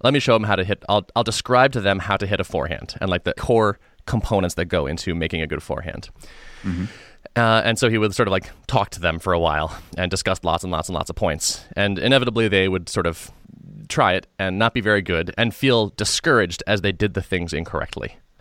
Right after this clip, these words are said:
Speaker 2: Mm-hmm.
Speaker 1: Uh, and over time, he decided to try changing his approach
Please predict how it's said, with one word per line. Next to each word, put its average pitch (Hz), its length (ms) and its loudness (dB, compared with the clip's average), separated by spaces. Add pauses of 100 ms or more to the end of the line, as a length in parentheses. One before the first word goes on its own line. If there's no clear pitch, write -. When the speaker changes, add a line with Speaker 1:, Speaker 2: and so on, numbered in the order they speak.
(280)
Speaker 2:
Mm-hmm. 95 220 -2 (220)
Speaker 1:
Uh, 92 280 4
and 101 300 0 (120)
over 135 180 2
time, 127 320 2
he 117 60 2
decided 104 320 -2
to 104 60 -2
try 98 240 2
changing 92 280 -2
his 87 120 -4
approach - 380 -4